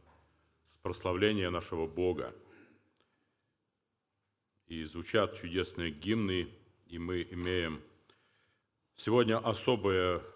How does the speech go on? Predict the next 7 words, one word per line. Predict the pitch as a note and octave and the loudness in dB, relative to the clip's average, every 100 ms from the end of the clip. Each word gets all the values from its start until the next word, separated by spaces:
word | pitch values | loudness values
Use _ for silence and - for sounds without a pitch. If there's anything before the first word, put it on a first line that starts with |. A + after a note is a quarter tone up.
| - | -14
служение, | - F#2+ G#2+ B2 A2 F2+ E2 | -8 0 4 4 4 0 -2
когда | E2+ D#2+ F#2 F#2 | -6 -2 0 0
мы | F2 | -2
вспоминаем | - - F#2 G2+ G2+ F#2 D#2+ | -6 -6 -2 2 2 0 -6
страдания | - F#2+ G2 F#2+ F2+ | -8 -2 0 0 -2
нашего | F2 E2+ - D2+ D2+ | -4 -6 -8 -10 -10
Христа. | - - - A2 B2+ | -12 -8 0 0 0